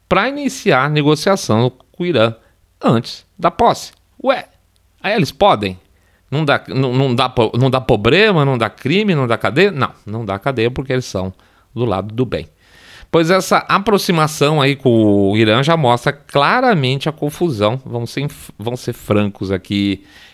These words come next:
entre nós, que é a política externa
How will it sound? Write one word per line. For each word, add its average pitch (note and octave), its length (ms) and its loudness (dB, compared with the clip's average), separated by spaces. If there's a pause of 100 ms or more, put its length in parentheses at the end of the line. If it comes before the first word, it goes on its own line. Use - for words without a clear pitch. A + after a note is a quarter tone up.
(120)
entre F#2+ 360 -6
nós, A2 420 2 (400)
que C#3 160 -2
é C3 40 2
a B2+ 60 0
política A#2 460 0
externa G2 580 -2